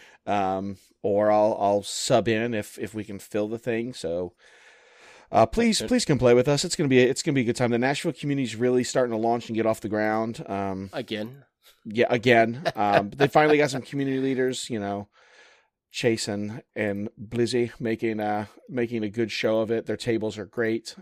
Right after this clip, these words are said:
Speaker 1: and, uh, we hope to, hope to see you there, Ben. Hopefully, you can ride in the back of, uh, Will's pickup truck. We'll, we'll put the cover off for you.
Speaker 2: So I do have to
Speaker 1: It'll
Speaker 2: ask.
Speaker 1: be a
Speaker 2: I
Speaker 1: good
Speaker 2: saw the
Speaker 1: time.
Speaker 2: pictures of the terrain,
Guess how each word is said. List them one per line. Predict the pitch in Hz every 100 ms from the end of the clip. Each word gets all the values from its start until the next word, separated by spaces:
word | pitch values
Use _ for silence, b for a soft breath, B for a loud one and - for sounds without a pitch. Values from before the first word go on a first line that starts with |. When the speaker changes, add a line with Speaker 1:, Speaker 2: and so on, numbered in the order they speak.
| -
Speaker 1:
and, | 98 95 95 92
uh, | 90 95 - _ _ -
we | 110
hope | 127
to, | 120 117
hope | 147
to | 151
see | -
you | 127
there, | 117 123 120 -
Ben. | 120 120
Hopefully, | 139 107 110
you | 110
can | 104 104
ride | 104
in | 104
the | 98
back | 95 98
of, | 92 90
uh, | 90 98 b b b b
Will's | 98
pickup | - 98 -
truck. | - 101 92
We'll, | 90 98
we'll | - 90 - _
put | -
the | -
cover | - 101 101
off | 101 -
for | 101 98
you. | 104 _ _ _ _ _ _ _ _ _ _ _ _ _ -
Speaker 2:
So | 190
I |
do | 240
have | 294
to | 156
Speaker 1:
It'll | 160
Speaker 2:
ask. | 151
Speaker 1:
be | 104
a |
Speaker 2:
I | 151
Speaker 1:
good | 151
Speaker 2:
saw | 214
the | 202
Speaker 1:
time. | 160
Speaker 2:
pictures | 190 - 156
of | 147 127
the | 139
terrain, | 147 127 120 110 127